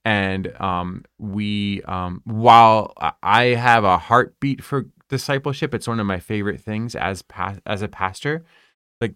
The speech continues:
discipleship is time consuming. And so you really have to limit how many people you can be building into if you're going to do that with,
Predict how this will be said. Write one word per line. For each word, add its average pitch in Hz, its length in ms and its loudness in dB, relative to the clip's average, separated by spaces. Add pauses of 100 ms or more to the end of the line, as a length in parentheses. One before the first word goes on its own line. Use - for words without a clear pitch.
(140)
discipleship 113 480 -6
is 131 100 -6
time 117 240 -4
consuming. 90 680 -6
And 101 400 -4
so - 140 -6
you 110 340 -2
really 123 220 0
have 117 140 -6
to 101 80 -4
limit 101 440 -2
how 101 200 -2
many 101 180 -4
people 98 320 -10
you 95 100 -8
can 98 140 -12
be 92 100 -6
building 87 400 -4
into 90 300 -8
if 87 140 -8
you're 98 100 -8
going 90 220 -6
to 92 100 -12
do 85 300 -6
that 85 200 -4
with, 85 300 -8